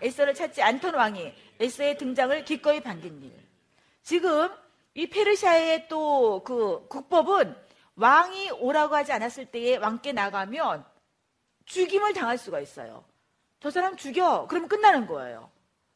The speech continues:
그 정도로 왕 앞에 나가기가 쉽지가 않습니다. 아무리 아내라 할지라도.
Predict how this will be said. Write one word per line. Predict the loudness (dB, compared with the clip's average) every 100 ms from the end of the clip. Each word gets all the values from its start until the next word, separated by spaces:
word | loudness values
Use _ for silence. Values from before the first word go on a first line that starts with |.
| _
그 | -6
정도로 | -2 -2 -2 2
왕 | 2 4
앞에 | 2 0 0
나가기가 | 0 0 -2 -4 -8
쉽지가 | -12 -10 -8
않습니다. | -8 -12 -18 -14 -6 -6
아무리 | -4 -2
아내라 | -2 0 0 -2
할지라도. | -2 -10 -16 -18 -20